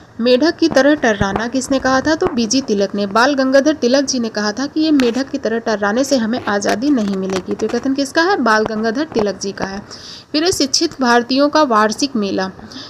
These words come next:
शिक्षित भारतीयों का वार्षिक मेला कहा था लाला लाजपत राय जी ने। और तीन दिन का तमाशा,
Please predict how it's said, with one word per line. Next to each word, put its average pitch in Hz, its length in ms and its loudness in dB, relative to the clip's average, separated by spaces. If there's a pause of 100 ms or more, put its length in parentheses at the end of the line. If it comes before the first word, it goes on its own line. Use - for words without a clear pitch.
(180)
शिक्षित 262 360 -2
भारतीयों 254 440 2
का 302 120 6
वार्षिक 233 440 0
मेला 247 240 2
कहा 220 220 -2
था 277 160 -2
लाला 240 340 2
लाजपत 214 440 -2
राय 190 200 -2
जी 190 180 -8
ने। 196 180 -8 (520)
और 233 140 4
तीन 311 360 2
दिन 277 220 4 (180)
का 285 120 2
तमाशा, 196 580 -2